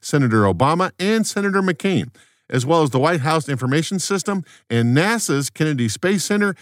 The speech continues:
and Goddard Space Flight Center. A Canadian research team in two thousand nine published intelligence on the GhostNet cyber espionage campaign that targeted government embassies from Germany, the Philippines,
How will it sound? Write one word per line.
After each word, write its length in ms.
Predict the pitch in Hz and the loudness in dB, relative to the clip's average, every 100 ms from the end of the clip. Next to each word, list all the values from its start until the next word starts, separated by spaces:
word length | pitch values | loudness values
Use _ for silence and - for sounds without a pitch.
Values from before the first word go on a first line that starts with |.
| - | -8
and 180 | 110 120 | -4 0
Goddard 360 | 147 175 180 143 | 2 2 0 -2
Space 320 | - 135 135 | -2 -2 -2
Flight 320 | - 202 208 | -2 -2 -2
Center. 340 | - 104 71 - _ _ _ _ _ _ - | -4 -4 -6 -16 _ _ _ _ _ _ -12
A 80 | |
Canadian 480 | 107 170 208 254 240 | -2 2 4 4 4
research 480 | 139 123 120 123 - | 4 2 2 -2 0
team 240 | 143 143 | 0 4
in 140 | 123 107 | 4 2
two 160 | 185 | 0
thousand 360 | 175 156 120 117 | 0 2 2 2
nine 300 | 151 180 165 | 2 2 0
published 400 | - 143 139 117 | 0 0 0 0
intelligence 560 | 107 - 202 180 123 - | -2 0 0 0 -2 -4
on 160 | 120 | -2
the 120 | 107 98 | -2 0
GhostNet 540 | 180 233 220 - 113 | 2 2 2 -2 -2
cyber 380 | - 143 123 113 | -2 -2 0 -2
espionage 580 | 175 220 269 226 110 92 | -2 -4 -2 0 0 0
campaign 600 | - 90 80 85 69 92 - - _ - | -4 -8 -8 -10 -12 -14 -18 -20 _ -2
that 220 | 135 120 | -2 -2
targeted 520 | - 190 175 165 131 | -2 0 2 2 2
government 440 | 190 202 185 160 | 0 0 0 -2
embassies 460 | 185 226 190 131 113 | -2 -2 0 -2 -2
from 280 | - 110 90 | -2 -2 -2
Germany, 440 | 117 180 202 214 | 0 0 2 0
the 220 | 196 107 | -4 -6
Philippines, 640 | 101 196 190 - 185 175 | -2 0 0 0 0 0